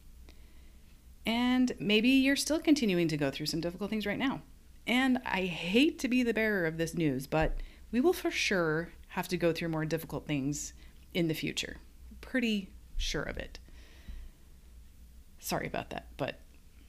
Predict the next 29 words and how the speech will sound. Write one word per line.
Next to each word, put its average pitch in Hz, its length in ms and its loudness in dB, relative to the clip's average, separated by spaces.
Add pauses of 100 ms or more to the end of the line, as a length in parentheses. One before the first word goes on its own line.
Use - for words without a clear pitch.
(140)
just 180 220 0
wanted 151 300 4
to - 180 -10 (100)
put 285 260 -4
that 254 160 4
out 202 260 2
there 185 160 2
so 180 140 -2
you're 156 120 2
not 277 200 4
surprised 214 540 4
tomorrow 185 320 4 (120)
when 160 140 -4
things 180 460 -2
are 170 100 -2
still 165 260 0
hard. - 300 -4 (1700)
Now, 233 80 4
sometimes 330 380 6
we 277 80 6
experience 214 400 0
these 202 160 -2
things 175 220 0
because 185 420 0
of 175 140 2
our 175 120 6
own 170 180 2
faulty 135 340 -4
choices. 170 560 -2